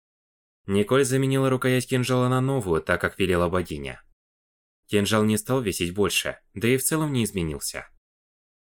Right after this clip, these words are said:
Они покинули дом и вышли в сад, располагавшийся сразу за особняком старика.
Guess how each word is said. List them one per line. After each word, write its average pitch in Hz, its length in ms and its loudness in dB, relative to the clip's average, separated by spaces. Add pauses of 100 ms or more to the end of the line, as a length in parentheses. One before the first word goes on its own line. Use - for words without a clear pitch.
(320)
Они 95 280 0
покинули 95 480 0
дом 120 300 0
и - 20 0
вышли 120 260 -2
в 120 80 -4
сад, 131 240 -2
располагавшийся 87 760 -2
сразу 90 300 0
за 87 160 -2
особняком 85 500 -4
старика. 87 600 -4